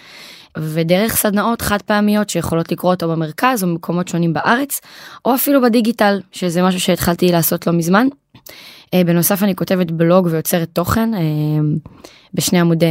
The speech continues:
אה, בשני עמודי אינסטגרם שלי, וכן, ולאחרונה התחלתי, אה, ככה גם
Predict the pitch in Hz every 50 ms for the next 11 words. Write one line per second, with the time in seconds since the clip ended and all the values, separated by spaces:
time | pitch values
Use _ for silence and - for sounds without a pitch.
0 | 160 160 156 156 156 156 156 151 151 156 - - - 151 156 - - - - 185
1 | 175 160 160 160 - - 180 196 - - 202 208 208 202 190 - 202 196 202 196
2 | 190 _ - - - - - - - - _ _ _ _ _ - 160 165 - -
3 | 254 277 262 202 170 170 160 165 160 156 - - 160 160 165 170 190 220 240 240
4 | 240 240 - 226 214 214 - 233 226 226 220 220 214 202 196 196 196 196 196 196
5 | 196 190 190 190 190 190 - - - _ _ - - 180 - 190 185 180 180 180
6 | 175 175 180 180 180 175 175 165